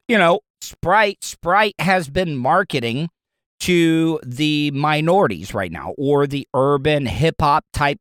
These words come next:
community. What if this was all just set up? For real, like, seriously, what if this was all just set up? What if, uh, the executives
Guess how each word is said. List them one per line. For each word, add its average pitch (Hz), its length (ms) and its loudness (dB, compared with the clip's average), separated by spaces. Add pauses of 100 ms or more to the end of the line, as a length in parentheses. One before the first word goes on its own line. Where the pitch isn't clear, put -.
community. 135 680 0 (420)
What 277 220 -2
if 269 140 0
this 202 300 0
was 160 180 2
all 147 220 4
just 113 260 -4
set 110 220 -2
up? 131 180 0 (540)
For 285 160 2
real, 185 200 2
like, 185 300 0
seriously, 160 480 0
what 202 180 2
if 302 120 -6
this 226 200 -2
was 156 160 0
all 139 200 4
just 117 240 -4
set 131 160 -2
up? 185 160 2 (420)
What 240 140 2
if, 214 180 -2
uh, 196 340 4
the 160 200 -4
executives 175 840 0